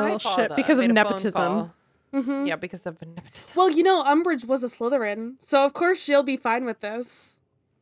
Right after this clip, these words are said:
Speaker 2: Yeah, you're right about that. Our Behind the Magical Bastards bonus episode about Umbridge comes out, I think, in February. Hold on, let me consult my master schedule.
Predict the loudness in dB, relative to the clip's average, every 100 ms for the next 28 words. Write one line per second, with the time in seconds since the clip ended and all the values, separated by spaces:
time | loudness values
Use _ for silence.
0 | _ -4 0 2 0 0 0 0 -2 -2
1 | -4 _ _ _ _ _ _ _ _ 4
2 | 6 8 6 4 0 _ _ _ _ _
3 | _ 0 0 2 2 0 0 -2 0 0
4 | 0 -2 -4 -6 -8 -2 0 0 -4 -8
5 | -8 -6 -6 -8 -10 0 2 4 2 -2
6 | -6 -2 -2 -2 -8 -20 _ _ _ _
7 | _ -14 -8 -2 0 0 -4 -6 -6 -4
8 | -6 -8 _ -10 -8 -8 -6 -8 -10 -14
9 | -14 -18 -18 _ -16 -14 -12 -14 -14 -14
10 | -18 _ -20 -20 -20